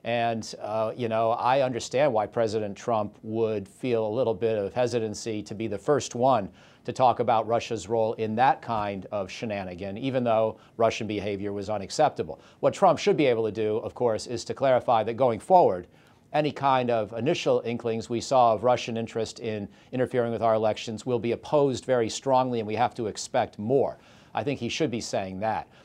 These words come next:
But on this issue, it's separate. This issue is a specific, uh, act of violence on the territory of a nato ally, uh, against a person that Russia had no business and no right to attack. And so I'm glad that President Trump just called it as it is.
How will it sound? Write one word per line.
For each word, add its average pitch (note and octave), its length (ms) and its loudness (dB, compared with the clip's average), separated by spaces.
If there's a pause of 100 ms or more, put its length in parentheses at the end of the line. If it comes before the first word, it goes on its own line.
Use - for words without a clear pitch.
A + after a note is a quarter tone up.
(140)
But D3 100 4
on C#3 140 6
this A3+ 180 2
issue, B2+ 320 -4
it's B2+ 180 -6
separate. B2 420 0
This D#3 180 -2
issue D3+ 320 -2
is G#2+ 120 -2
a A2+ 60 -4
specific, D3+ 840 -2 (320)
uh, A2 300 0
act D3+ 280 4
of A#2+ 120 -4
violence A2 720 2 (160)
on D3+ 340 4
the A#2 100 -4
territory A#2 760 2
of G#2 160 -4
a G#2 60 -2
nato A#2+ 380 2
ally, F#2 600 -2 (420)
uh, A2 220 0
against D3 720 0
a A2+ 80 -6
person C3+ 420 -2
that A#2 140 -2
Russia B2 400 2
had A2 320 0
no D3 160 6
business A#2+ 460 -4
and A2 100 -6
no A#2+ 100 2
right A2+ 340 2 (280)
to A2 100 -8
attack. F#2+ 520 -6
And A#2 220 -4
so C3 400 2
I'm D#3 200 2
glad B2+ 320 4
that B2+ 120 -2
President A2+ 460 -2
Trump A#2 240 -2
just - 220 -12
called A2 320 0
it G2+ 80 -2
as G2 200 -4
it F2 100 -10
is. - 280 -14